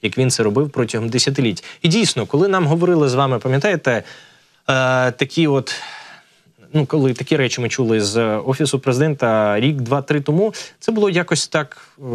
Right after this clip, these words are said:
ну, загально, це не здавалося настільки дієвим. Але насправді от кожен такий дзвінок Путіну,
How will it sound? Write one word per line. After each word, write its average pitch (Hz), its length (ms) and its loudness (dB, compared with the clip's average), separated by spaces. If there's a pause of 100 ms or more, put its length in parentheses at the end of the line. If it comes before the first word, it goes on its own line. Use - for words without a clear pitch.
(680)
ну, 160 160 2
загально, 120 720 0
це 139 220 -2
не 139 140 4
здавалося 127 760 0
настільки 127 520 -2
дієвим. 123 720 0
Але 165 180 2
насправді 196 800 0
от 160 180 -6
кожен 175 340 0
такий 160 180 -2
дзвінок 151 380 2
Путіну, 165 560 0